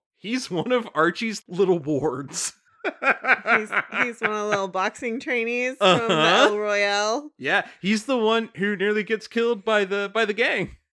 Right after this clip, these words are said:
Speaker 2: Wow.
Speaker 1: for speaking out at the Thanksgiving dinner.
Speaker 2: I mean,
Speaker 1: <laughs> We can't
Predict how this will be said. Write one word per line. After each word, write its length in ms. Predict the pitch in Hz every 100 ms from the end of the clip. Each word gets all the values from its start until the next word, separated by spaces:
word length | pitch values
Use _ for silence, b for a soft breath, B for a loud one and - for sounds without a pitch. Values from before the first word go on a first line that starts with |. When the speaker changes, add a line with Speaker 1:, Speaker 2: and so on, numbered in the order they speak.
| _
Speaker 2:
Wow. 460 | 190 160 151 151 156
Speaker 1:
for 80 | 160
speaking 400 | 180 208 202 214
out 240 | 240 226 -
at 140 | 185
the 60 | -
Thanksgiving 520 | 196 185 - 202 202
dinner. 300 | 220 254 185 _ _ _
Speaker 2:
I 40 | 233
mean, 640 | 277 302 302 294 285 277 494 494 523 539 -
Speaker 1:
<laughs> 540 | 539 554 523 - 254 196
We 140 | 175
can't 420 | - - 151 151